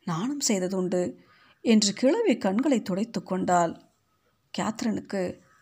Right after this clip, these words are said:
ஆச்சரியமாக இருந்தது. இன்விலடாவும் ஒரு பிராயத்தில் தன்னை போல இருந்திருக்கிறார்களோ என்று வியந்தாள். "கேத்ரின், அப்போ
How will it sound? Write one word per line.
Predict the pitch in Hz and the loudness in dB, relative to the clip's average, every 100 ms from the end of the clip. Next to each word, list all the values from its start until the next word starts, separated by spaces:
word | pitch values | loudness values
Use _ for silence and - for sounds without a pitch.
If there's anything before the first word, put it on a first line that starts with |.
| _ | _
ஆச்சரியமாக | 214 311 - 330 294 277 277 | -4 -4 0 4 6 6 4
இருந்தது. | 226 202 190 190 175 - _ _ _ _ _ - | 2 0 -2 -2 -2 -6 _ _ _ _ _ -6
இன்விலடாவும் | 190 214 302 233 190 170 190 170 - - _ _ | -4 -2 0 2 2 2 0 -4 -6 -12 _ _
ஒரு | 214 208 190 | 2 2 2
பிராயத்தில் | 214 208 349 403 - 202 175 - - | 2 2 4 0 -2 -2 -2 -4 -4
தன்னை | 190 277 | 2 4
போல | 359 320 349 | 4 2 4
இருந்திருக்கிறார்களோ | 294 220 214 214 214 208 202 208 196 - - _ | 4 4 2 0 2 4 4 2 0 -2 -8 _
என்று | 208 196 185 | 0 2 0
வியந்தாள். | 175 220 247 190 180 - - _ _ _ _ _ _ _ _ _ | 0 2 2 4 4 2 -8 _ _ _ _ _ _ _ _ _
"கேத்ரின், | - 165 175 214 190 208 _ _ _ _ _ | -4 -4 -4 -2 -4 -6 _ _ _ _ _
அப்போ | 196 190 185 | -6 -4 -2